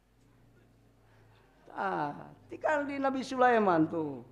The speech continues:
Istighfar heula. Canggeus istighfar, tuluy menta ka Allah. Ti dituna walaqad fatanna ayat eta tungtunganna naon? Innaka antal wahhab. Henteu innaka antal ghafurur rahim teu gitu.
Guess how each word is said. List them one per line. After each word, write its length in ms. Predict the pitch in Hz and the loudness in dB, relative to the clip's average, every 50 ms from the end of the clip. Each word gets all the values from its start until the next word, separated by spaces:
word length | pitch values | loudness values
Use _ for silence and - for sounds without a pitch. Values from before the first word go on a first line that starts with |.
| - - - - _ _ _ _ - - - - - | -20 -20 -20 -20 _ _ _ _ -20 -20 -20 -16 -12
Istighfar 480 | 226 208 208 - 269 220 233 277 269 262 | -10 -10 -8 -8 -6 0 4 4 6 6
heula. 680 | 262 294 381 392 381 349 277 220 202 180 165 151 - - - - _ _ _ _ _ | 6 4 4 2 -2 -4 -2 -2 -2 -2 -4 -6 -12 -16 -20 -20 _ _ _ _ _
Canggeus 320 | - 175 175 190 196 - - | -4 0 0 0 0 -2 -4
istighfar, 800 | 190 180 - - 165 143 123 127 123 151 160 190 220 262 - - - - - - - _ _ _ _ _ _ - | -6 -6 -6 -4 -4 -4 -4 -4 -2 2 4 4 4 4 2 -2 -8 -16 -18 -20 -20 _ _ _ _ _ _ -4
tuluy 400 | 170 165 170 208 262 285 370 320 277 - - - - | -2 0 4 6 6 4 4 2 -8 -10 -16 -14 -8
menta 400 | 254 302 359 381 370 - 277 247 | -6 -6 -4 -4 -4 -4 -4 -2
ka 160 | - 262 240 | -2 -2 -2
Allah. 480 | - 247 240 233 214 180 160 147 127 139 - - - _ _ _ _ _ _ - - | -2 -2 -2 -4 -4 -4 -4 -6 -8 -10 -16 -20 -20 _ _ _ _ _ _ -16 -10
Ti 80 | - 285 | -8 -4
dituna 640 | 262 302 285 294 - 269 262 277 311 359 370 370 - - - - - _ _ _ _ - | -4 -4 -2 0 2 2 4 6 6 4 2 0 -6 -10 -18 -20 -20 _ _ _ _ 4
walaqad 400 | 220 240 254 247 247 247 254 202 | 4 6 6 6 4 4 2 4
fatanna 560 | - 233 226 233 - 269 294 285 269 240 208 | 6 4 4 6 6 6 8 8 6 6 4
ayat 240 | 220 233 233 226 220 - 202 | 4 4 4 4 4 4 2
eta 320 | 180 185 - 262 - - | 2 4 4 2 2 2
tungtunganna 500 | - 254 254 240 - 247 240 247 269 277 277 | 0 0 0 0 0 0 0 0 2 2 2
naon? 220 | 285 294 269 233 - - - - - - | 2 2 2 2 -2 -6 -12 -20 -12 -6
Innaka 640 | - 220 214 214 208 202 196 185 185 - 180 185 - | -2 0 2 4 4 6 4 4 4 4 2 2 4
antal 640 | 190 196 190 185 170 165 - 208 214 208 190 170 160 | 4 4 6 6 4 6 8 8 8 8 8 6 8
wahhab. 760 | 180 185 151 117 101 107 139 185 190 165 147 139 - - - - - _ _ _ - | 8 8 8 8 4 0 2 4 4 4 4 2 -2 -12 -18 -20 -20 _ _ _ 2
Henteu 320 | 262 302 294 294 294 294 - - | 4 4 6 6 4 2 2 2
innaka 480 | 302 277 269 269 269 262 262 262 233 214 | 2 4 4 6 4 4 4 2 2 2
antal 400 | 254 254 240 247 240 233 233 226 170 | 4 2 2 4 4 4 4 6 8
ghafurur 600 | 202 220 220 220 269 302 294 269 262 254 226 233 | 8 8 8 8 6 4 6 6 6 4 6 4
rahim 320 | 226 214 240 240 214 214 | 4 4 2 0 -4 -4
teu 80 | 220 254 | -4 -4
gitu. 560 | 247 302 330 320 320 - 302 240 196 202 | -4 -4 -6 -6 -6 -6 -4 -4 -4 -4